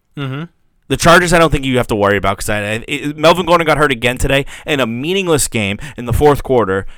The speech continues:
Speaker 2: when he has a bad A C L,
Speaker 1: And can
Speaker 2: M C L.
Speaker 1: you see the Chargers coming into Foxborough and playing when it's twenty degrees?
Speaker 2: No.
Speaker 1: So we'll cross them off.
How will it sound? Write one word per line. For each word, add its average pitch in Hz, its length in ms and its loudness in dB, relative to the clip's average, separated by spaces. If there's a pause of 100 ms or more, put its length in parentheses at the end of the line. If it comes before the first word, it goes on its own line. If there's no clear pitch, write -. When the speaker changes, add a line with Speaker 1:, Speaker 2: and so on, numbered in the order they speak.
(140)
Speaker 2:
when 147 160 -2
he 139 100 -4
has 135 200 2
a 135 60 0
bad 113 240 2
A 101 100 -2
C 90 220 -6
L, - 60 -8
Speaker 1:
And 143 120 -2
can 147 100 2
Speaker 2:
M 156 40 0
C 160 160 0
L. - 80 0
Speaker 1:
you 180 40 0
see - 20 -4
the 165 60 -4
Chargers 151 440 -2
coming 143 260 -6
into 131 180 -8
Foxborough 127 540 -4
and 110 100 -6
playing 117 260 -6
when 107 100 -10
it's - 120 -14
twenty 113 280 -10
degrees? 98 320 -10
Speaker 2:
No. 92 220 -4 (500)
Speaker 1:
So 113 240 -4
we'll 113 180 -6
cross 120 300 -6
them 92 180 -10
off. - 240 -20